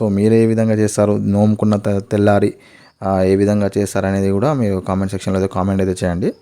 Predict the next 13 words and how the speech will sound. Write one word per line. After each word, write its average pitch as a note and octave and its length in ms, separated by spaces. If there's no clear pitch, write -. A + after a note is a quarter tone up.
ఆ, - 60
మాకు F#2 280
కూడా G2 260
కొంచెం F#2 280
క్లారిటీ F#2+ 380
ఉంటుందన్నమాట. F2+ 480
ఓకే, F#2 240
మేము F#2+ 260
కాదు G2 160
అందరూ G#2 240
ఏ G2 100
విధంగా G2 400
చేస్తారా, F#2 340